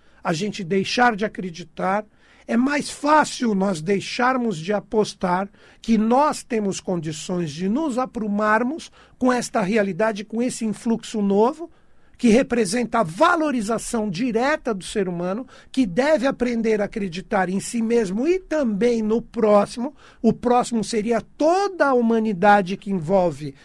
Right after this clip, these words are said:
nós mesmos e todo mundo que está junto conosco nesse jogo evolutivo, em harmonia com todos os reinos anteriores. Quando eu digo em harmonia com todos os reinos anteriores,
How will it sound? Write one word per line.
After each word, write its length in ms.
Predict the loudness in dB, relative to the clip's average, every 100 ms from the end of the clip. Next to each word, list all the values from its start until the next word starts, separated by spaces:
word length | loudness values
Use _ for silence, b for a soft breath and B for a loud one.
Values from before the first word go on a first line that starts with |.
| B 0
nós 400 | 6 6 6 2
mesmos 540 | 2 4 2 -2 -2
e 100 | -6
todo 420 | -6 -4 -2 -2 0
mundo 400 | 2 2 0 -2
que 120 | -4
está 280 | -4 -2 -2
junto 380 | 0 -2 -2
conosco 600 | -6 -4 0 0 0 -6 -20 b b
nesse 260 | -2 -2 -2
jogo 280 | -2 -2 -2
evolutivo, 640 | -4 -4 -4 -2 -4 -4 B B
em 180 | 0 4
harmonia 640 | 4 4 2 2 2 0 0
com 200 | 0 0
todos 520 | 0 -2 -2 -2 -6
os 220 | -6 -6
reinos 420 | -6 -4 -4 -4
anteriores. 840 | -6 -8 -8 -8 -8 -8 -10 -16 -20 -20 B B B
Quando 240 | 0 2 4
eu 80 | 2
digo 280 | 0 0
em 120 | 2 2
harmonia 600 | 2 2 0 0 0 -2
com 200 | -2 -6
todos 520 | -4 -4 -2 -4 -6
os 160 | -8
reinos 400 | -4 -4 -2 -4
anteriores, 720 | -6 -6 -6 -2 -2 -2 -6